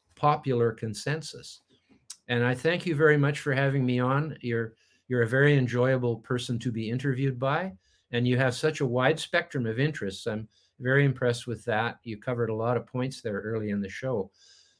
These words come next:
So th-, thanks, Nick, and I hope to see you again.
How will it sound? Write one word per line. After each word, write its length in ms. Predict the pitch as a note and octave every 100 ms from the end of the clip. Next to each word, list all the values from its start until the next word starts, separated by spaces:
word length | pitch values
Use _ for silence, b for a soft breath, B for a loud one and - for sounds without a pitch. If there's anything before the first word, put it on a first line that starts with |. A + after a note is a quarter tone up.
| -
So 300 | - B2+ B2
th-, 140 | A#2+ _ _
thanks, 380 | - G#3+ G3 -
Nick, 360 | C3 E3+ - - -
and 120 | B2+
I 60 |
hope 180 | A#2+ D3
to 60 | D3
see 200 | C#3+ D#3+
you 140 | E3
again. 360 | D#3 F#3 F#3 -